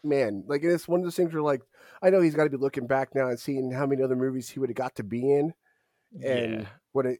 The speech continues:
Speaker 1: easily made his money back that he was concerned with.
Speaker 2: Yeah, yeah, he would have. And the other thing is,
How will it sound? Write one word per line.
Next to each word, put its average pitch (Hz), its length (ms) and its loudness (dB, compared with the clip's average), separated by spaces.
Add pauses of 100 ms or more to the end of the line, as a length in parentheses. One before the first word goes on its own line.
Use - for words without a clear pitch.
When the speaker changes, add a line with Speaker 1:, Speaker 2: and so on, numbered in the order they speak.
Speaker 1:
easily 160 320 0
made 127 220 0
his 117 160 -4
money 117 240 0
back 98 460 -12
that 113 120 -8
he 117 100 -6
was 110 220 -4 (160)
concerned 120 520 -2
with. 98 360 -14 (600)
Speaker 2:
Yeah, 165 800 -8 (200)
yeah, 143 300 -6
he 143 120 -6
would 143 260 -2
have. 139 440 -4
And 131 420 -8
the 127 100 -6
other 135 220 -6
thing 135 400 -8
is, 120 460 -10